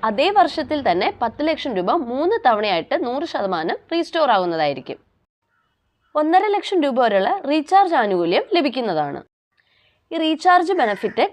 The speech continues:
കവറേജിന്റെ പരിധി തീർന്നാൽ ഒരു അധിക നഷ്ടപരിഹാരമായിട്ട് നൽകുന്നതാണ്. അതേ, ആ, ഹോസ്പിറ്റലൈസേഷനോ അല്ലെങ്കിൽ പോളിസി പ്രകാരം ക്ലെയിം അടച്ച അല്ലെങ്കിൽ അടയ്ക്കേണ്ട രോഗത്തിന്റെ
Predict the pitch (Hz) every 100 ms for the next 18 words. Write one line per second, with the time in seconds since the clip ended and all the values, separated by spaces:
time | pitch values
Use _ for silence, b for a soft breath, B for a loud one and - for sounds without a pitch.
0 | 320 302 311 349 330 339 415 277 247 254
1 | - 233 190 185 180 220 285 349 359 247
2 | 311 392 254 - - 226 190 202 214 165
3 | - 440 294 262 247 220 165 147 - b
4 | b b - 208 226 359 523 - - 269
5 | 269 277 262 269 277 269 247 202 254 214
6 | 190 202 208 294 359 214 214 262 247 226
7 | 220 247 285 240 254 294 202 190 190 -
8 | - 202 202 233 208 190 - 226 233 247
9 | 196 196 220 226 196 -